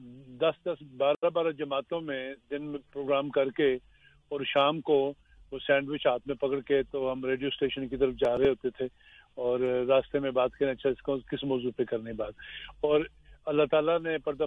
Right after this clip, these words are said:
پوشی فرماتا تھا، آپ بھی فرماتا ہے، اور ان موضوعات کے اوپر کافی اچھی گفتگو ہوتی تھی۔ پھر دوستیاں ڈیولپ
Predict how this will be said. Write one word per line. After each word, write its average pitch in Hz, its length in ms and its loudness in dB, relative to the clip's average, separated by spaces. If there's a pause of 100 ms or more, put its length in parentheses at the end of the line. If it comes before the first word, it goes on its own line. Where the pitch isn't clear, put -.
پوشی 151 280 -8
فرماتا 139 420 -6
تھا، 131 320 -6
آپ 127 60 -4
بھی 127 220 -12
فرماتا 131 440 -2
ہے، 123 100 2 (580)
اور 143 500 4 (220)
ان 156 140 -8
موضوعات 147 580 0
کے 143 60 -8
اوپر 147 180 -4
کافی 156 400 -2
اچھی 143 480 -2 (440)
گفتگو 139 380 0
ہوتی 135 260 0
تھی۔ 131 220 -2 (680)
پھر 147 540 4
دوستیاں 151 480 0
ڈیولپ 147 380 2